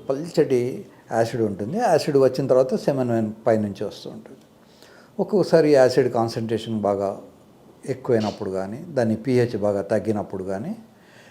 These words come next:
మంట వస్తూ ఉంటుంది. న్యూట్రల్ పీహెచ్ సెవెన్. ఈ పీహెచ్ ఎంత తక్కువ ఉంటే అంత స్ట్రాంగ్ యాసిడ్ కింద లెక్క.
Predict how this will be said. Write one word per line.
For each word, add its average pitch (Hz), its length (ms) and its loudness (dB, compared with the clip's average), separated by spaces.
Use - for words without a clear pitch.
మంట 95 260 -6
వస్తూ 90 340 -8
ఉంటుంది. - 300 -18
న్యూట్రల్ 143 720 4
పీహెచ్ 120 340 0
సెవెన్. 110 400 2
ఈ 135 380 -4
పీహెచ్ 165 440 6
ఎంత 147 200 6
తక్కువ 143 360 4
ఉంటే 151 180 0
అంత 135 220 0
స్ట్రాంగ్ 123 460 0
యాసిడ్ 117 360 4
కింద 101 220 -8
లెక్క. 98 400 -8